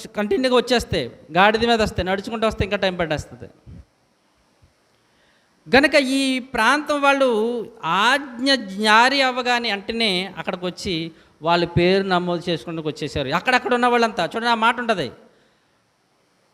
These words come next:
గలతీలు ఒకసారి చూడండి, లోకాసు వార్తలు ఏమన్నా తెలుసా? ఎక్కడెక్కడ ఏ దేశాలలో ఉన్నారో ఆ అందరూను. చూడు, అందరూ అంటే వాళ్ళందరూ ఒక చోట లేరు.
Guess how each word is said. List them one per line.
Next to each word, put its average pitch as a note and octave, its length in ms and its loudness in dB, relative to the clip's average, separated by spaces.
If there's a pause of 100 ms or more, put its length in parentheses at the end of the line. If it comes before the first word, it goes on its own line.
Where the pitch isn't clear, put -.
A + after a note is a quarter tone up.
(280)
గలతీలు A3 280 2
ఒకసారి G3+ 380 2
చూడండి, A#3 180 2
లోకాసు A#3 260 0
వార్తలు A3 240 0
ఏమన్నా A#3+ 240 2
తెలుసా? G3+ 500 0 (240)
ఎక్కడెక్కడ C4 600 2
ఏ C4 240 4
దేశాలలో C4+ 600 2
ఉన్నారో C4+ 720 2 (2000)
ఆ G#3 160 6
అందరూను. C4+ 720 2 (1080)
చూడు, A#3+ 100 2 (100)
అందరూ C4+ 480 4
అంటే C4+ 160 2
వాళ్ళందరూ C4+ 360 4
ఒక C4 160 -2
చోట B3+ 120 -4
లేరు. C#4 640 0